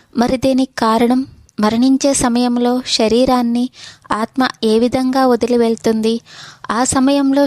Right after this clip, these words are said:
శరీరంలో ఎలాంటి మార్పులు జరుగుతాయి? ఈ ప్రశ్నలకు గరుడ పురాణంలో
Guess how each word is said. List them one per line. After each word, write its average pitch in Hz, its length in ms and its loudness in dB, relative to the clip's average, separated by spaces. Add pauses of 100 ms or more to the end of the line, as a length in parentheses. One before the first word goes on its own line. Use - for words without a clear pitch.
శరీరంలో 254 580 2 (160)
ఎలాంటి 247 380 0
మార్పులు 240 600 0
జరుగుతాయి? 226 640 0 (480)
ఈ 269 100 4 (120)
ప్రశ్నలకు 262 600 0 (140)
గరుడ 226 220 2 (120)
పురాణంలో 240 540 2